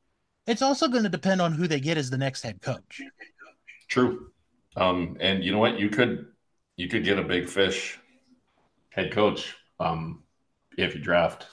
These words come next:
Speaker 2: Caleb <laughs> Williams. You never know. We'll see what happens.
Speaker 1: Exactly.
Speaker 2: He, so is Ron Rivera out? For sure?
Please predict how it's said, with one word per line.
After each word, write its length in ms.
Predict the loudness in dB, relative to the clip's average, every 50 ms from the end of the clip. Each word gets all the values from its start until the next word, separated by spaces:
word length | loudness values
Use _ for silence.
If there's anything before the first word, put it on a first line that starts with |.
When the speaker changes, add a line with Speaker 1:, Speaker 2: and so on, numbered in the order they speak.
| -18 _
Speaker 2:
Caleb 280 | -2 -2 -2 0 -2 -2 0
<laughs> 40 | 0
Williams. 460 | 2 2 0 -2 -4 -6 -10 -10 -12 -16 _ _ -20 -20 -20 -20 -20 -20 -20 -20 -20 _ _ _ _
You 220 | -8 -4 -4 -4 -4 _ _ -4
never 100 | -2 0
know. 220 | 0 0 -2 -4 -8
We'll 100 | -12 -10
see 120 | -6 -2 0
what 100 | 2 4
happens. 340 | 2 2 0 -6 -14 -18 _ -20 -20
Speaker 1:
Exactly. 460 | -20 -18 -18 -18 -18 -18 _ _ -20 -20 _ 0
Speaker 2:
He, 320 | 0 0 0 0 -6 -6 0
so 160 | 4 4 6
is 200 | 6 4 4 4
Ron 220 | 6 6 8 8 6
Rivera 320 | 4 4 4 6 6 6 6
out? 300 | 6 4 4 0 -4 -12 -18 _ _ _ _ _ _ _ _ _ _ _ _ _ _ _ _ _ _ _ _ _ -16 -12 -12 -12 -12 -12 -12
For 80 | -6 -2
sure? 300 | 0 0 0 0 -4